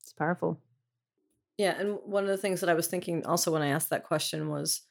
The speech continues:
Speaker 2: you know, if somebody has interacted with, say, a bot on the website and then switches over to the contact center, if they're a known customer,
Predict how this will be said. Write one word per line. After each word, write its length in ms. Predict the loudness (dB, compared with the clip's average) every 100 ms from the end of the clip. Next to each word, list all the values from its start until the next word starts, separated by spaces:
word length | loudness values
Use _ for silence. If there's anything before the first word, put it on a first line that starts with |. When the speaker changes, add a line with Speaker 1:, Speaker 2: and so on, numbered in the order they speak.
| _ _ _
Speaker 2:
you 120 | 2 4
know, 80 |
if 80 | 6
somebody 760 | 6 6 8 8 8 6 2 0
has 240 | 0 0 0
interacted 640 | 2 4 6 6 2 -2 0
with, 200 | 0 0
say, 300 | 0 2 0
a 100 | -2
bot 400 | 2 4 4 2
on 140 | -2
the 100 | -2
website 640 | 2 2 2 2 2 2 -2 _ _
and 200 | -2 2
then 320 | 4 2 2
switches 480 | 0 0 -2 0 2
over 200 | 2 0
to 140 | -2
the 80 | -2
contact 580 | 0 0 0 2 2 2
center, 540 | -2 0 0 -2 -8 -14 _ _ 2
if 320 | 2 2 2
they're 200 | 4 6
a 40 |
known 300 | 4 4 2
customer, 800 | 2 4 4 2 2 2 0 -4